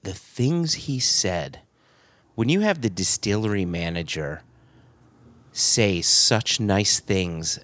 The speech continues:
about a whiskey that, that we fully believed in and knew it was going to present flavors that would take people off guard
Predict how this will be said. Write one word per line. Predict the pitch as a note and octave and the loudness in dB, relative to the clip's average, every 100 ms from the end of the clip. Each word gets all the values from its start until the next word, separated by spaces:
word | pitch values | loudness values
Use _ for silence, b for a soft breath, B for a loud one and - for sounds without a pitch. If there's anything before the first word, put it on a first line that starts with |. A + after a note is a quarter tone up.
| - | -6
about | F#2+ F2 F#2+ F#2+ | -2 2 4 4
a | F#2+ | 2
whiskey | A2 D3+ - - C3+ B2 | 2 2 2 0 -4 0
that, | G#2+ G2 G2 - b b b - | 0 0 -2 -6 b b b -4
that | F#2+ - | -2 -2
we | F#2+ G#2 C3 E3 C#3+ | -4 2 4 4 2
fully | - A#2 A2 G#2 | 0 0 2 2
believed | F2+ G2 G2 G2 F#2 - | 0 -2 0 0 -2 -4
in | E2 D#2 D2 - - b b b b b b b b | -4 -4 -10 -18 -20 b b b b b b b b
and | A2 G#2 A2 D3 | -2 0 2 4
knew | F#3 F#3+ F3+ - | 4 4 2 2
it | A#2 | 2
was | A2+ G#2 | 2 0
going | - A2+ A2 | 2 2 2
to | - | -2
present | - G2+ F2+ A2+ A2+ - - | -6 -4 0 2 2 -2 -12
flavors | - - G#2+ A2 G#2 F2+ F2+ F2 - - - | -12 -2 2 2 2 0 -2 -4 -10 -20 -4
that | G2 - | -2 -2
would | F#2 F2+ F2 E2 - _ | 0 2 2 -2 -6 _
take | - B2+ - | -4 -4 -2
people | - A#2 G#2 G2+ | -2 0 0 2
off | F#2+ - | 0 -4
guard | - F#2 E2+ B1 | -2 0 0 -2